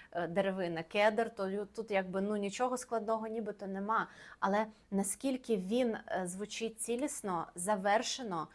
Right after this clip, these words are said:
і наскільки він про себе заявляє, і наскільки він, ну, не люблю слово статусний, але, ну, тут не про статус фінансовий чи щось таке, це про відношення людини до себе. І от коли людина, а, особливо чоловіки, носять цей аромат,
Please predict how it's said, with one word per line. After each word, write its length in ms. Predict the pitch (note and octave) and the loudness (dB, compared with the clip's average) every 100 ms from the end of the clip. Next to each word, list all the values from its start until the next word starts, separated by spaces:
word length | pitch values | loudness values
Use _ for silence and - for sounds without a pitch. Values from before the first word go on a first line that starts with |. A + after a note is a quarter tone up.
| - - - | -18 -16 -4
і 100 | G3+ | -2
наскільки 500 | G3+ - C4+ A#3 G#3 | 0 0 -2 0 2
він 200 | A3 G#3+ | 2 0
про 140 | F#3+ | -4
себе 340 | - A3 G3 | 0 0 2
заявляє, 680 | F#3+ G3+ F#3+ F3+ F#3+ G#3+ G3+ | 0 2 2 2 4 4 4
і 140 | - F#3+ | 0 -2
наскільки 520 | G3 - B3 A#3 G#3 | -4 -2 -2 -2 -4
він, 280 | F#3+ A3 G#3+ - - | 0 -2 -2 -14 -2
ну, 200 | C4 - - | 0 0 0
не 160 | A#3+ C4 | 2 4
люблю 300 | C4+ C#4 C4+ | 4 2 4
слово 320 | - A3+ A3 | 6 6 6
статусний, 760 | - A3+ G#3+ A#3 A#3+ - G3+ - | 6 8 8 6 0 0 0 2
але, 280 | G3+ G#3 A3 | 4 4 2
ну, 120 | A#3+ | 0
тут 240 | - A#3+ | -2 -2
не 100 | A3+ | -2
про 160 | A3 G3+ | -4 -4
статус 520 | - A3+ A#3 G#3+ - | 6 6 6 2 -4
фінансовий 580 | G#3 G3 F#3+ F#3 F3+ F3+ | 0 2 2 0 -4 -4
чи 120 | - | -4
щось 240 | - F#3+ | -4 -4
таке, 300 | - G3 F3+ | -6 -6 -4
це 140 | F3 - | -4 -6
про 180 | G3 F#3+ | -6 -4
відношення 520 | F#3 G#3 G#3 F3 F3 | 0 0 -2 -4 -6
людини 400 | F3 F3+ E3+ D#3+ | -4 -4 -4 -4
до 120 | E3+ | -2
себе. 380 | - G3 E3 D#3 - - - | 0 2 2 0 -2 -12 2
І 100 | G#3 | 4
от 140 | G#3 - - | 4 0 -4
коли 220 | G#3+ G3+ | 0 2
людина, 580 | G3+ F#3+ G#3+ G3 E3 C#3+ - | 2 6 6 6 4 2 -2
а, 80 | - | -4
особливо 460 | - - F3 E3 D#3+ | -4 -4 0 0 -2
чоловіки, 560 | - G3 F#3+ G3 - | -4 -4 -4 -6 -6
носять 380 | D#3+ E3 - D#3+ | -2 -2 -4 -6
цей 300 | - E3 - | 2 4 4
аромат, 480 | - D#3+ E3 E3+ | 0 0 2 2